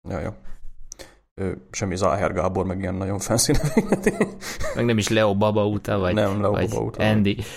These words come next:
Speaker 1: Ja, ja. De, ja, lesz egy vendégünk a, az agyviharban, majd így a, az amerikai pénzmenedzsment dolgaithoz <laughs> lesz ez egyébként köthető, tehát így.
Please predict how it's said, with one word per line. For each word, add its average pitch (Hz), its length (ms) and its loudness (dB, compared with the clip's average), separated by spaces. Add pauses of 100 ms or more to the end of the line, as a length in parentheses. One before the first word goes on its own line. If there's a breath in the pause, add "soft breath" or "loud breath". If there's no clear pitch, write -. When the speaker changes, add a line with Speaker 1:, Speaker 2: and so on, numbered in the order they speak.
(260 loud breath)
Speaker 1:
Ja, 101 180 -2
ja. - 280 -8 (960 loud breath)
De, - 180 -4 (100)
ja, 107 260 0
lesz 101 180 -4
egy 104 60 -8
vendégünk 101 320 -4
a, 101 120 0 (180)
az - 340 -8
agyviharban, 104 540 -4
majd 113 180 -4
így 113 160 -6
a, - 360 -6 (120)
az 90 180 -6
amerikai 92 480 0
pénzmenedzsment 95 720 -4
dolgaithoz 101 680 -2
<laughs> - 40 0
lesz - 260 2
ez 147 120 2
egyébként 123 460 0
köthető, 104 540 -2
tehát - 200 -10
így. - 180 -12